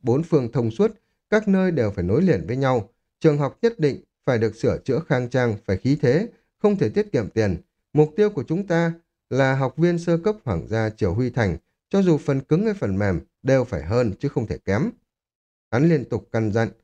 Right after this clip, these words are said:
bởi vì chuyện này rất quan trọng. Cuối cùng Lâm Bắc Thần dứt khoát là đích thân đi khảo sát. Hắn kéo Liêu Vĩnh Trung, Dương Đại Sơn và những người khác, cùng với những người lãnh đạo chủ yếu của Vân Mộng Trại, đến địa điểm trường học, đem ý tưởng hùng vĩ của mình một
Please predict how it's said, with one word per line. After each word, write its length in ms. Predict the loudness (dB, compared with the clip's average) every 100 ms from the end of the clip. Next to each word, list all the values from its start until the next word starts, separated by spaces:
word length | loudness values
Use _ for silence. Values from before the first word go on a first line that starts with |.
| _
bởi 120 | -2
vì 160 | 0 0
chuyện 240 | 0 -2
này 160 | -2 0
rất 220 | 0 -2
quan 200 | -2 -2
trọng. 240 | 0 -2 -4 _ _ _
Cuối 120 | -2 2
cùng 180 | 4
Lâm 160 | 2 0
Bắc 120 | -2 -2
Thần 220 | -2 0
dứt 120 | -2 -2
khoát 240 | -2 -2
là 80 | -2
đích 240 | 0 -2 0
thân 160 | 0
đi 120 | 0
khảo 240 | 0 -2 -2
sát. 240 | -2 -2 -2 _ _ -2
Hắn 140 | 0
kéo 220 | 2 2
Liêu 200 | 2 2
Vĩnh 220 | 0 -4
Trung, 300 | -2 0 0
Dương 240 | 0 0 2
Đại 200 | -2 -2
Sơn 280 | -2 0 0
và 100 | -2
những 200 | 0 0
người 140 | 0
khác, 240 | 0 -2 -2 -8 _ _
cùng 180 | 2 2
với 100 | 0
những 140 | 0
người 140 | 0
lãnh 240 | 0 0 -2
đạo 220 | -2 -2 -6
chủ 160 | -2
yếu 220 | 0 0 0
của 80 | 0
Vân 200 | 0 0
Mộng 220 | -4 -4
Trại, 220 | -2 -2 -6 _ _
đến 260 | 0 2
địa 140 | 0 0
điểm 240 | 0 -4 -2
trường 200 | -2 0
học, 260 | -2 -4 _ _
đem 180 | 0 2
ý 160 | 0
tưởng 280 | 0 -2 0
hùng 200 | -2 -2
vĩ 160 | -2 -2
của 120 | -2
mình 260 | -2 0 0
một 140 | 0